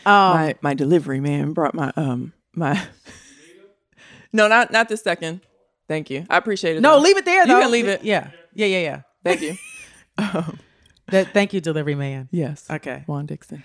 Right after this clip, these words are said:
Speaker 1: So right now, I think he's gonna go clean the garage.
Speaker 2: <laughs>
Speaker 1: I'm convinced. He had that look in his eyes.
Speaker 2: He did.
Speaker 1: Like,
Speaker 2: Like, I'm,
Speaker 1: he's gonna go
Speaker 2: I got a
Speaker 1: clean.
Speaker 2: mission.
Speaker 1: Yeah.
Speaker 2: Let me go complete my mission.
Speaker 1: <laughs> Okay, so my
Speaker 2: Okay.
Speaker 1: reasonably shady moment is similar to, not similar to yours,
Speaker 2: Yeah.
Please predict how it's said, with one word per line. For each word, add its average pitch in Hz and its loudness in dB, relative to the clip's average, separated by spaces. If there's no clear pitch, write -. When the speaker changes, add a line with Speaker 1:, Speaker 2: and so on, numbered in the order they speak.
Speaker 1:
So 196 2
right 185 4
now, 185 0
I 165 0
think 165 -4
he's 143 -6
gonna 135 -8
go 127 -6
clean 135 -10
the 123 -16
garage. 123 -12
Speaker 2:
<laughs> - -16
Speaker 1:
I'm 147 -8
convinced. 139 -12
He 240 0
had 214 2
that 180 0
look 185 -4
in 170 -4
his 151 -6
eyes. 135 -6
Speaker 2:
He - -6
did. - -6
Speaker 1:
Like, 156 0
Speaker 2:
Like, 180 -2
I'm, 175 -6
Speaker 1:
he's 208 0
gonna 165 -2
go 147 -6
Speaker 2:
I - -4
got 180 -10
a 170 -4
Speaker 1:
clean. 127 -4
Speaker 2:
mission. 156 0
Speaker 1:
Yeah. 262 2
Speaker 2:
Let - -
me 180 2
go 175 2
complete - 2
my 175 2
mission. 151 2
Speaker 1:
<laughs> - -8
Okay, 247 4
so 240 0
my 233 4
Speaker 2:
Okay. 320 0
Speaker 1:
reasonably 254 -4
shady 190 -2
moment 170 -4
is 180 -4
similar 175 -2
to, - -10
not 247 -2
similar 202 -2
to 156 -10
yours, 139 -4
Speaker 2:
Yeah. 143 2